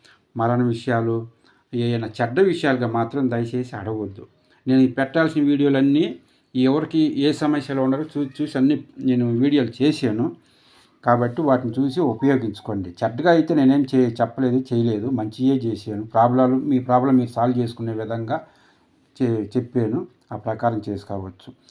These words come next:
ఈ శ్రీ భద్రకాళి ఛానల్ని సబ్స్క్రైబ్ చేయండి, లైక్ చేయండి, మీ ఫ్రెండ్స్కి షేర్ చేయండి. నేను మళ్ళీ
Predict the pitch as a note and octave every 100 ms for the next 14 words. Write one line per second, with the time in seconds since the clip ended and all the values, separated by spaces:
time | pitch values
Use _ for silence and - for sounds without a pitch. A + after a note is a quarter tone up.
0 | _ - A#2 B2+ D#3+ D3 B2+ C3 C3 C3
1 | A#2+ A#2+ A#2+ A#2 A2+ A#2 - _ - A#2+
2 | A#2 D3 C3 A#2+ A#2 A2+ A#2 A2+ A#2 _
3 | - A#2+ B2+ B2+ B2 A#2 A2+ A2+ A2+ A2
4 | B2 B2 - B2+ C3 A#2 A2+ G#2+ G#2 G#2
5 | G#2 _ _ _ - A#2 A#2 _ _ _
6 | _ _ _ _ _ _ B2+ B2 B2+